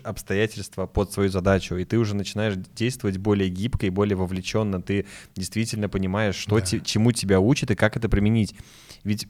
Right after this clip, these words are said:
Speaker 1: вспомни, э, все, кто получал, м, самые высшие оценки, пятерки, пятерки, кто закончил с красным дипломом, эти люди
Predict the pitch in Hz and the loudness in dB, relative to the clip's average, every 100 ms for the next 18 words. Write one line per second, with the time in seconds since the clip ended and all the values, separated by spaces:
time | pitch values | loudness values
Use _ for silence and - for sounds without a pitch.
0 | - - - 123 139 127 95 90 - 101 | -12 -10 2 6 6 6 2 0 -2 0
1 | 95 90 - 117 117 - 95 101 98 - | 2 0 -2 2 2 2 2 4 2 4
2 | 107 104 101 101 - 110 113 101 95 104 | 2 2 -4 -6 0 2 4 4 4 2
3 | 107 - 92 - - 151 - 110 98 - | 0 0 0 2 4 4 4 2 2 -4
4 | - - - - 98 - 104 110 - 95 | -20 -20 -4 -2 2 6 6 6 2 0
5 | 98 - 107 110 92 - 98 98 95 110 | 2 4 4 4 -2 0 2 2 2 -2
6 | 104 - 104 - 95 98 107 120 131 101 | -4 0 0 0 -2 0 4 4 4 2
7 | - - - - - - 110 107 98 101 | -4 -20 -20 -20 -16 -2 0 0 0 0
8 | 120 143 135 110 | 0 2 4 4